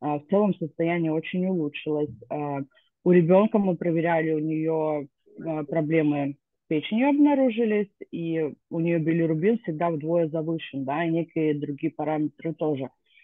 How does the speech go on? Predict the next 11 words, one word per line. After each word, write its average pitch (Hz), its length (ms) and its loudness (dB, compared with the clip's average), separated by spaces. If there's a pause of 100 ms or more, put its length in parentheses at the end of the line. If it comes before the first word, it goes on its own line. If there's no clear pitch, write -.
(380)
А, 151 160 -2
мы 175 240 0
проверили 190 600 4
через 175 280 -4
полтора 185 400 -2
месяца 185 340 -4
приёма 180 560 -2
продукции, 165 1120 -2 (1040)
у 175 100 -2
неё 180 520 4
по-, 170 380 0